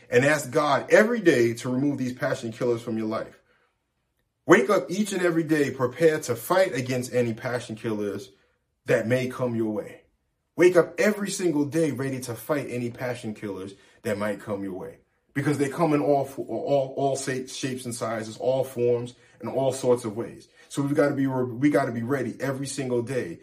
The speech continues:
to battle against those passion killers so that our fire and desire for God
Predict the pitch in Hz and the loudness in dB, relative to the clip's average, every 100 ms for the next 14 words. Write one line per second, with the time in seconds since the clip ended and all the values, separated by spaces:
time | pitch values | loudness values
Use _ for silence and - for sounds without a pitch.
0 | _ - - 101 120 151 143 113 104 107 | _ -16 -12 -4 2 4 4 0 -2 -4
1 | 107 101 101 - - - 98 - 95 92 | -4 -6 -8 -10 -10 -10 -12 -10 -10 -10
2 | 92 - - - 120 113 110 107 - 143 | -14 -18 -10 0 2 4 2 0 0 2
3 | 143 127 123 107 101 120 117 104 110 98 | 4 4 4 2 -2 0 0 -2 -6 -2
4 | 113 98 85 82 | 0 0 -4 -10